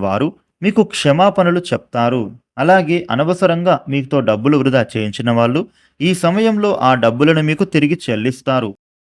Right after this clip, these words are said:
కుంభరాశి వారికి రేపు వ్యాపారులకు కొన్ని పనులలో నిరాశ కలుగుతుంది, కానీ ఆలస్యంగా అయినా కూడా ఆ పనులు మరుసటి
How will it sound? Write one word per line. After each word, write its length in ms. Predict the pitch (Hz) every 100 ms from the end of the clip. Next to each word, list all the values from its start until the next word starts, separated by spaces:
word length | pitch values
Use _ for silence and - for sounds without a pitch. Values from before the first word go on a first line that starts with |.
| _ _ _ -
కుంభరాశి 600 | 170 196 226 214 - 139
వారికి 380 | 113 107 117 120 117 - - 131
రేపు 200 | 139 131 104
వ్యాపారులకు 760 | 110 139 165 185 185 185 175 160 - _ -
కొన్ని 240 | 202 202 196 196
పనులలో 380 | 196 208 214 180 175 - _ 113
నిరాశ 440 | 127 151 131 139 165 -
కలుగుతుంది, 600 | 117 113 113 120 113 127 107 - _ _ _ -
కానీ 280 | 117 117 160 165 120
ఆలస్యంగా 640 | 123 175 185 185 180 196 208 180
అయినా 260 | 180 185 180 180
కూడా 220 | 160 160 160 _ - 131
ఆ 20 | 143 143
పనులు 280 | 147 165 143 143 - 110
మరుసటి 380 | 123 147 185